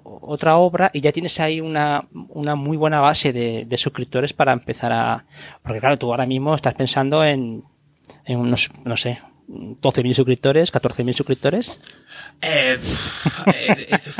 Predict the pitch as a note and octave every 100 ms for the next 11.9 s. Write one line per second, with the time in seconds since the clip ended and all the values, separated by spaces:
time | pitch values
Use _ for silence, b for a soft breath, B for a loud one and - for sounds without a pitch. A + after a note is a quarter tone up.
0 | - C#3 C#3 - C#3+ D3+ G3 G3+ C#3+ E3
1 | F#3 D#3 C3 B2 A#2+ A2+ C#3+ F3+ - -
2 | F#3 - - D#3 D3 F#3 G3+ F3+ - G3+
3 | F3 - C#3+ - C4 D4 - F#3 B B
4 | B B B B - B2+ C#3 - - A#2+
5 | A#2+ A#2+ A#2 A#2 - - - _ _ _
6 | _ _ _ - - D3+ - E3 - F#3
7 | - - - - D#3+ E3+ E3 D#3+ D#3 D3
8 | C#3+ D#3+ A3 A3 G#3+ G3 F3 D3 D3 D#3
9 | F3 C#3+ A#2+ A2+ - - - C#3+ C#3+ D3
10 | D3 C#3 C#3 C#3 C#3 C#3 D3 C#3 - B2
11 | C3 C3 C3 C3+ C3 C3+ C3 C#3